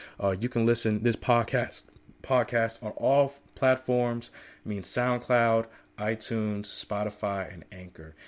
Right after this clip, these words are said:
And again, uh, like you've heard from the advertisement in the middle of this podcast,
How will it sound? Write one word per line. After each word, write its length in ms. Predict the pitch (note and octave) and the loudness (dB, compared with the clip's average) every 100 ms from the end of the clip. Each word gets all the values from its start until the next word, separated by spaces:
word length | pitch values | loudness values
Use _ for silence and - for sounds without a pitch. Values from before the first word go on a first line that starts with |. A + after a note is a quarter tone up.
| - | -14
And 60 | |
again, 380 | A2 A2 C3+ G2+ - _ _ | -10 -2 0 -2 -8 _ _
uh, 180 | F#2 F2 | -10 -8
like 220 | F2+ A2 | -6 -6
you've 120 | A#2 - | -8 -4
heard 200 | B2 A#2+ | -4 -4
from 100 | G#2+ | -4
the 100 | G#2+ | -2
advertisement 540 | A2+ A2 - A2+ F2+ | -2 -4 -4 -4 -4
in 60 | F#2 | -6
the 80 | |
middle 220 | G2 A2+ A2+ | -2 4 4
of 80 | |
this 100 | G#2+ | 2
podcast, 580 | - A#2+ B2 C3+ B2+ B2 | 2 2 4 2 0 0